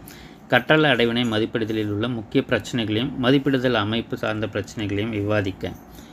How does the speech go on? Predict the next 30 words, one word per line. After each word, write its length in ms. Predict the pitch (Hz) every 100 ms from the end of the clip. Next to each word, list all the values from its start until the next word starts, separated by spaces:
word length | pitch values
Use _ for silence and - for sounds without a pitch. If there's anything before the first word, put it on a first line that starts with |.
| - - - -
So, 140 | - 170
அப்போ, 300 | 175 156 131
அ-, 300 | 143 127 127
at 60 | -
present, 560 | 147 139 151 135 107
தற்போதைய 460 | 123 123 156 156 143 -
சூழ்நிலையில 680 | 139 123 113 110 143 - 127
என்னென்ன 380 | 139 143 123 -
பிரச்சனைகள் 500 | 110 - 127 113 110
இருக்குன்றதுமே 840 | 110 104 117 104 104 101 104 104
வந்து 280 | 101 104 104
கொஸ்டினா 360 | 104 - 104 104
கேட்கலாம் 420 | 98 95 98 95
ஜெனரலா. 520 | 101 95 101 101 127 - - - - -
So, 160 | - 160
அதெல்லாம், 260 | 160 156
அதெல்லாம் 320 | 147 123 127 107
ஜெ-, 180 | 107 101
ஜெனரலா 360 | 110 110 110
தெரிஞ்சு 400 | 104 104 104 104
வச்சுக்கோங்க. 520 | 101 107 95 101 117 - - - - - - - - - 110
கண்டிப்பா 460 | 117 123 143 147 160
வந்து 180 | 151 143 -
சேலஞ்சஸ், 640 | 131 147 143 123 110 - - -
so 160 | - 135
இஷ்யூஸ்னும் 720 | 127 - 156 151 151 143 151
கேட்பாங்க, 720 | 131 123 120 110 120 165 - - - - - - - - - - -
இஷ்யூஸ்னும் 720 | 127 127 160 156 147 139 139 139
கேட்கலாம், 460 | 127 120 131 160
இல்ல 200 | 185 156